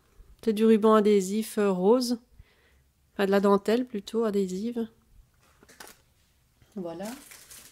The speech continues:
Des boutons de Chartemio également. Des autres boutons en bois. Ils sont magnifiques. Dans les tons, euh, dans les tons roses. Ils sont super beaux.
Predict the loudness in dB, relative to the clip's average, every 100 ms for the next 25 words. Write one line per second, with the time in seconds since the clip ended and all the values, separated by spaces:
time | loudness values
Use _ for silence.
0 | -14 -6 -4 -4 -4 -4 -4 -4 -10 _
1 | -20 _ -20 -20 _ _ _ -20 _ -4
2 | -2 -2 -4 -4 -6 -2 -2 -2 -4 -6
3 | -6 -8 -10 -18 _ _ _ _ _ _
4 | _ _ _ _ _ _ _ -20 -20 _
5 | _ _ _ _ -20 _ -20 -20 _ _
6 | _ _ -20 -14 -8 -6 -6 -6 -6 -6
7 | -6 -4 -2 0 0 -2 0 0 0 -4
8 | -20 -20 -20 -20 -14 -12 -4 -2 2 2
9 | 0 -2 -8 -8 -18 -18 -18 -18 -20 -20
10 | -12 -4 -2 -2 -2 -4 -2 -2 -2 -2
11 | -2 -2 0 0 2 2 2 0 -4 -8
12 | -20 -20 -20 -20 _ -20 -20 -20 -20 -20
13 | _ _ _ -12 -8 -6 -6 -6 -4 -4
14 | -4 -6 -6